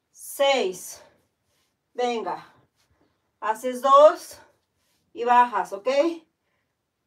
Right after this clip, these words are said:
Ocho, nos faltan dos, nueve y último,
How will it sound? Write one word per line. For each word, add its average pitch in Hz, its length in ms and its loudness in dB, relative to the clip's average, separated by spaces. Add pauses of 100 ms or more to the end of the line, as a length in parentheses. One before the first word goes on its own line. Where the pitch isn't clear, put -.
Ocho, 262 440 -2 (580)
nos 202 120 -14
faltan 247 380 -4
dos, 240 540 -4 (1080)
nueve 285 640 2 (840)
y 247 140 -12
último, 277 320 -4